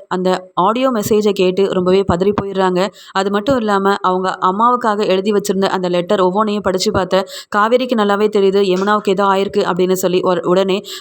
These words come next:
பதட்டமா என்ன ஆயிருக்குமோ ஏதாயிருக்குமோன்ற பயத்துல இங்க நிவினுக்கு கால் பண்ணி பார்க்க, நிவின் எல்லா நடந்த விஷயத்தையும் சொல்லி,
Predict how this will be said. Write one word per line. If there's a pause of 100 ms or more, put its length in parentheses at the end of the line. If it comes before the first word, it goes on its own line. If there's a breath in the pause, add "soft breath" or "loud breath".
பதட்டமா
என்ன
ஆயிருக்குமோ
ஏதாயிருக்குமோன்ற
பயத்துல (320 loud breath)
இங்க (540)
நிவினுக்கு
கால்
பண்ணி
பார்க்க,
நிவின்
எல்லா
நடந்த
விஷயத்தையும்
சொல்லி,